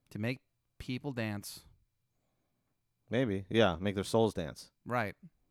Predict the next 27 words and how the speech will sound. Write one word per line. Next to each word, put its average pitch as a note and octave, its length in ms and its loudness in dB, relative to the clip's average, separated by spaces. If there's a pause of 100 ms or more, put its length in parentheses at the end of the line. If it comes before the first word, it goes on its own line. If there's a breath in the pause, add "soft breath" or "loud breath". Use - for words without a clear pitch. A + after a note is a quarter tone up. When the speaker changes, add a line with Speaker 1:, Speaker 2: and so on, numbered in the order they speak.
(760)
Speaker 2:
And G2 380 -2 (1160)
the G2+ 120 -4
last A2 300 6
question G#2+ 300 2
is, G2 80 0
what G#2+ 220 6
is G#2+ 240 6
a F#2+ 80 2
work F2+ 240 0
of E2 80 -4
art? D#2 220 -2 (920)
What A#2+ 200 10
makes A2+ 280 4
something G#2 320 0
a F2+ 60 2
work F2 180 0
of E2 80 -2
art? D#2 220 -4 (2250)
'Cause G2 160 -2
it's F2+ 100 -8
not A#2+ 180 8
as G#2 120 4
easy F#2+ 240 0
as D#2 100 -6
you D2+ 60 -14
think. - 340 -14 (560)
Speaker 1:
Art? D#3 280 0